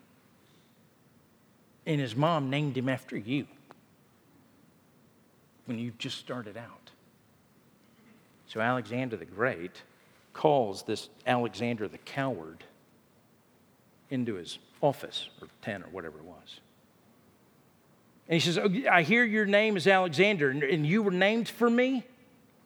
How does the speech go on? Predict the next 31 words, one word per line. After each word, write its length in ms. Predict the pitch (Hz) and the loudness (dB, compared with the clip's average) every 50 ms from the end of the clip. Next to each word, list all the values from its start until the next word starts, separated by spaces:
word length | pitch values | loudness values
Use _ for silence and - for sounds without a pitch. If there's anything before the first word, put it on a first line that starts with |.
| _ _ _ _ _ _ _ _ _ _ _ _ _ _ _ _ _ _ _ _ _ _ _ _ _ _ _ _ _ _ _ _ _ _ _ - | _ _ _ _ _ _ _ _ _ _ _ _ _ _ _ _ _ _ _ _ _ _ _ _ _ _ _ _ _ _ _ _ _ _ _ -20
And 80 | 92 | -16
this 180 | 98 101 - - | -14 -12 -12 -8
guy's 380 | - - 120 113 120 113 - - | -6 -4 -4 -2 -4 -4 -8 -10
trembling, 560 | - - 147 131 120 - 123 123 123 120 120 | -4 -2 -2 0 0 0 -2 -2 -2 -2 -4
and 80 | 117 | -6
he 40 | 113 | -8
says, 220 | - - - - - | -8 -12 -8 -4 -4
"Yes, 140 | 139 131 - | -4 -4 -2
sir, 160 | - 233 233 | -2 -2 0
my 140 | 160 139 135 | 2 2 2
name's 240 | 139 139 135 120 139 | 2 0 0 2 2
Alexander, 500 | 139 135 135 120 120 131 135 131 131 135 | 2 2 0 -2 -2 -2 -2 -2 -2 -2
and 100 | 127 127 | 0 0
I 60 | 127 | -2
was 140 | 120 127 196 | -2 -4 -4
named 280 | 240 135 135 139 131 | -4 -2 -2 -4 -6
for 160 | - - 139 | -8 -10 -8
you." 280 | 139 139 143 143 143 139 - - _ _ _ _ _ _ _ _ _ _ _ _ _ _ _ - - - | -4 -4 -4 -4 -4 -6 -12 -18 _ _ _ _ _ _ _ _ _ _ _ _ _ _ _ -20 -18 -8
So 140 | - 98 | -4 -2
Alexander 480 | 107 113 110 107 - 120 117 113 107 104 | -2 -2 -2 -4 -6 -6 -6 -6 -6 -8
the 80 | - 95 | -10 -10
Great 340 | - 107 113 110 110 110 | -8 -6 -4 -4 -6 -6
looks 220 | 113 113 - - 123 | -10 -14 -12 -10 -8
at 80 | 107 | -8
him 100 | 110 110 | -8 -8
and 80 | 110 107 | -10 -8
says, 220 | - - 110 101 | -8 -8 -8 -6
"Then 180 | - - 135 127 - - | -4 -4 -4 -4 6 8
either 300 | 170 196 262 247 233 220 | 8 8 8 8 4 2
be 240 | 175 135 180 196 190 | 2 2 2 2 2
brave 640 | 135 120 123 139 156 185 214 226 240 208 - - | 0 0 4 4 6 6 6 4 0 -4 -6 -12